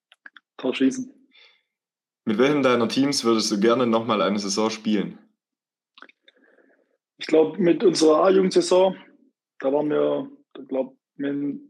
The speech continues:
Speaker 1: von zwanzig Spielen haben wir, äh, neunzehn gewonnen, sind damals auch aufgestiegen von der Leistungsstaffel in die Bezirksstaffel und sind dann leider nur Zweiter geworden.
Speaker 2: Das beste Sportheim der Region hat?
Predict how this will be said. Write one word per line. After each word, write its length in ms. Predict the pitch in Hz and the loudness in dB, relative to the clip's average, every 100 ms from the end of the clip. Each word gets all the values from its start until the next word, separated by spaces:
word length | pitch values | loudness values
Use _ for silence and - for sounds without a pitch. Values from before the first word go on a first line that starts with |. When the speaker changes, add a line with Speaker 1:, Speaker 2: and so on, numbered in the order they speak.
| _ _ - | _ _ -10
Speaker 1:
von 320 | 147 143 - | -6 -6 -6
zwanzig 380 | - 165 175 151 | -2 0 2 0
Spielen 340 | - 180 175 | 2 2 4
haben 140 | 160 | 4
wir, 160 | 160 165 | 4 4
äh, 640 | 151 143 143 143 139 135 - _ _ _ _ _ - | 4 2 2 2 0 -2 -12 _ _ _ _ _ -8
neunzehn 380 | 135 175 165 | -6 0 0
gewonnen, 520 | 143 170 196 196 - _ _ _ | 2 2 2 -4 -16 _ _ _
sind 200 | 151 147 | -8 -2
damals 300 | 147 147 143 | 0 0 2
auch 160 | 143 | 2
aufgestiegen 400 | 165 - - 170 | 2 0 -2 0
von 160 | 165 139 | 0 -2
der 100 | 139 | 0
Leistungsstaffel 600 | 135 151 156 - 151 143 | 0 -2 -6 -6 -4 -4
in 60 | 131 | -6
die 60 | |
Bezirksstaffel 680 | 127 - 165 - 156 156 151 _ _ _ | -8 -8 -8 -4 -6 -6 -12 _ _ _
und 140 | 135 127 | -8 -4
sind 120 | 127 | -2
dann 220 | 135 135 | 0 0
leider 260 | 127 139 131 | 0 2 2
nur 140 | 127 | 0
Zweiter 240 | - 135 | 0 0
geworden. 320 | 131 120 113 - _ _ _ _ _ _ _ _ _ _ _ _ - - _ _ - | 0 -4 -6 -14 _ _ _ _ _ _ _ _ _ _ _ _ -20 -20 _ _ -10
Speaker 2:
Das 180 | 104 104 | -6 0
beste 260 | 143 147 | 0 0
Sportheim 440 | 127 135 127 123 117 | 0 0 0 0 2
der 120 | 107 | 0
Region 400 | 98 107 113 117 | 0 2 0 0
hat? 300 | 101 - | -2 -4